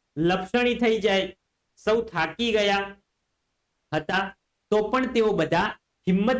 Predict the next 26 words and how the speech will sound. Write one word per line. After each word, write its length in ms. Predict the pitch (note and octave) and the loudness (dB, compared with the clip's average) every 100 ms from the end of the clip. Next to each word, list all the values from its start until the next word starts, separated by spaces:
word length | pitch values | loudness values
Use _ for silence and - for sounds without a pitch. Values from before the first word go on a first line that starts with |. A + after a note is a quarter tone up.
| A#3+ | 0
કરીને 320 | A3 A3+ A3+ | 0 2 0
આગળ 380 | F3+ E3+ F#3+ G#3+ D3 | -2 -2 0 2 0
વધતા 300 | - - A2+ | -4 -4 -4
ગયા. 220 | G#2 G2 - _ _ - | -4 -12 -16 _ _ -2
બાર 240 | D3+ G3 A3+ | 2 2 2
કલાકના 460 | G#3+ G#3 G#3 G3+ G3 | 2 2 0 0 -4
સતત 240 | F#3 F#3 F#3 - | -4 -2 -4 -2
ચઢાણને 500 | C#3 D#3+ G3 G#3 G#3+ - | -2 0 0 -2 -4 -2
અંતે 280 | A3 A3 A#3 - - _ D#3+ | -4 0 0 0 -6 _ 0
નજર 260 | F#3 F#3+ B3+ - | 2 2 0 0
સામે 300 | A3+ A3 A3+ A3 | 0 2 0 -2
એક 80 | A3 E3+ | -2 -2
વિશાળ 500 | D#3+ - F#3+ A3 G#3+ - - | -6 -2 0 2 0 -4 -2
હિમ 160 | G#3 A3 | 0 0
સરોવર 340 | A3 G3 F#3 E3 D3 | 0 2 2 0 -2
દેખાયું. 420 | C3 - G2+ G2+ _ _ - | -4 -4 -8 -8 _ _ -4
તેઓ 200 | F3 G3+ F#3+ | 0 2 2
કૌભાંડની 640 | D3+ D3+ F3 A3 A3+ A3+ G3+ | 2 2 2 2 2 2 0
એક 100 | A3 G#3 | 0 0
તરફ 240 | G#3+ - E3 | -2 -2 0
વળગીને 400 | E3+ F3 G#3 A3 | 0 0 0 0
ઊભા 400 | D3+ A#2+ D#3+ G3+ G3+ | 0 0 0 2 2
રહ્યા 280 | G3+ G3+ - _ _ _ | 0 -2 -10 _ _ _
અને 180 | F3+ A3+ E3+ D3 | -2 0 -2 -2
દોરડાથી 500 | F3 F#3 G#3+ A3+ A3+ G#3 | 0 2 2 0 0 0
તેમને 240 | G3+ G#3 | 0 -2